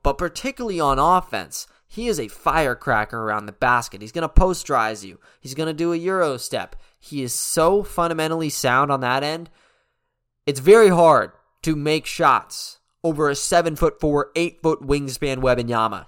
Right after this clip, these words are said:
He was able to do it in the first half, and he was able to create for himself from all three levels on a bevy of different players from Metropolitans ninety-two.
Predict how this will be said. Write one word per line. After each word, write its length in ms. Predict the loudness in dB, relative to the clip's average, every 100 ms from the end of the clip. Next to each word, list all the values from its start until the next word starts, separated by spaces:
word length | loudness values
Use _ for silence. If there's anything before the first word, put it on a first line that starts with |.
| _
He 140 | -8
was 180 | 0 2
able 180 | 2 2
to 80 |
do 300 | -2 2 4
it 180 | 4 0 -10 _ _ _
in 100 | -6
the 80 | -4
first 360 | 0 0 0 0
half, 240 | 2 2
and 60 | 0
he 80 | -2
was 120 | -2
able 140 | -2
to 40 | -4
create 380 | -4 -4 -2
for 80 | -2
himself 480 | -2 2 6 6 4 -10 _ _ _
from 180 | -8 2
all 140 | 6 6
three 180 | 2
levels 340 | 2 2 2 0
on 200 | -2 -4 -6
a 140 | -4 -4
bevy 640 | -4 2 4 2 -4 -10 -20 _ -6 -2 2
of 180 | 2
different 380 | 4 2 2 0
players 680 | 2 2 0 -4 -10 -14 -16 _ _
from 180 | 0
Metropolitans 840 | 2 0 0 -4 2 4 4 -2 -4
ninety-two. 560 | -4 -4 -8 -10 -10